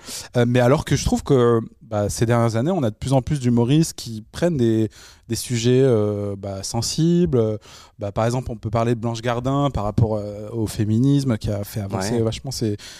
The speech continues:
Speaker 1: ces sujets-là. Et j'ai, en voyant ton spectacle, ton dernier spectacle, j'ai eu l'impression que c'était un peu, euh, aussi, euh,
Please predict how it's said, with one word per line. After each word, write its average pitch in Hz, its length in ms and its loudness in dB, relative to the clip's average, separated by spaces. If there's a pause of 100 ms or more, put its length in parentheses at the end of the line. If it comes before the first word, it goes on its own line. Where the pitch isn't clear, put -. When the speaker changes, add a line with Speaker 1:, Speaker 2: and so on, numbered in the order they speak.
(100)
Speaker 1:
ces - 160 -4
sujets-là. 131 420 2
Et 127 100 2
j'ai, 117 200 0
en 123 100 2
voyant 147 280 2
ton 147 140 -6
spectacle, - 480 -2
ton 120 80 -4
dernier 117 240 0
spectacle, 147 440 -4
j'ai 120 80 0
eu 120 60 2
l'impression 120 380 -2
que - 60 -10
c'était 120 220 -4
un 113 80 0
peu, 139 160 2 (220)
euh, 113 40 6 (400)
aussi, 127 320 0
euh, 120 360 6